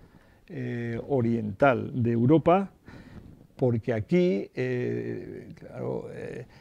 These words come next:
existía, bueno, Jo-, eh, Josu Naveran yo creo que nos ha adelantado bastante,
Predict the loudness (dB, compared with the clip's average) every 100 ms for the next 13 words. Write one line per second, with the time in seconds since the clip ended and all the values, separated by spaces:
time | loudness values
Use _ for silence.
0 | -12 -6 -6 -4 -6 -4 6 8 8 6
1 | 2 -4 -10 -12 -8 -4 -2 -2 2 2
2 | 2 2 4 4 4 2 -2 -4 -6 -6
3 | -4 -4 -2 0 0 -2 -2 -4 -4 -4
4 | -6 -6 -4 -4 -4 -2 -2 -4 -6 -4
5 | -2 -2 -4 -6